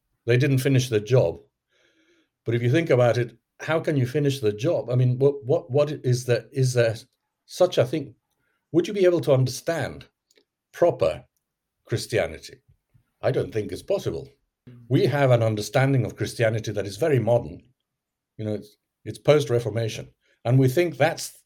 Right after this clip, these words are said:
that's what should have been implemented. And when we see evidence that it wasn't, we're very critical. But in fact, you know, you, you really need to get inside the mentality of the time and, uh, try to understand the context. Um, and that,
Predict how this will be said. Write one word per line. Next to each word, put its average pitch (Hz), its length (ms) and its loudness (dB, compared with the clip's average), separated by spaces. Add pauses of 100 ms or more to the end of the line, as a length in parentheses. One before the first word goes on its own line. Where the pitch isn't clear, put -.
that's - 380 -2
what 127 200 2
should 127 160 -2
have 104 140 -2
been 101 240 -6 (500)
implemented. 101 680 -2 (520)
And 143 160 0
when 151 160 2
we 156 80 -2
see 156 220 0
evidence 139 360 2
that 123 120 2
it 139 100 -4
wasn't, 131 440 2 (420)
we're 123 160 0
very 113 220 2
critical. 117 500 -6 (320)
But 107 140 -4
in 107 100 -4
fact, 123 340 -2 (320)
you 98 100 -16
know, 92 80 -12
you, 98 300 -14
you 117 160 -6
really 117 300 2
need 107 220 -4
to 104 100 -10
get 107 200 -2
inside 104 360 -2
the 95 60 -10
mentality 104 580 -2
of 92 100 -6
the 92 80 -14
time 101 340 -6
and, 95 180 -14 (300)
uh, 90 200 -8
try 110 240 0
to 107 120 -4
understand 95 400 -6
the 85 60 -10
context. 101 680 -6 (640)
Um, 101 360 -4 (160)
and 120 200 2
that, 127 340 2